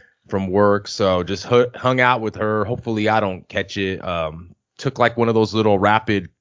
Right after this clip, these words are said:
covid tests that you got, fifteen minute, or that I got. But, um, yeah, I came out negative. So we'll see. Uh, I think she's good, but, uh,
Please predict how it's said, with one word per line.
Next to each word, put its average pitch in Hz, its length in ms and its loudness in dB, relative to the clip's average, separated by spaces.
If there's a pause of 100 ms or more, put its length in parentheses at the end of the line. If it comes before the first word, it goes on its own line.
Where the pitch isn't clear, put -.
(120)
covid 104 400 -2
tests 107 280 -2
that 92 120 -10
you 95 120 -10
got, 104 520 -2
fifteen 107 400 -4
minute, 104 400 -2 (480)
or 95 100 2
that 98 140 4
I 101 160 4
got. 101 420 -2
But, 90 160 -4
um, 80 300 -8 (120)
yeah, 98 220 0
I 98 60 0
came 123 240 0
out 120 220 2
negative. 113 540 -2
So 90 380 -4 (440)
we'll 143 120 2
see. 143 420 0
Uh, 101 480 0
I 113 100 -4
think 143 200 -4
she's 117 240 -6
good, 131 480 0 (180)
but, 95 220 0
uh, 85 300 0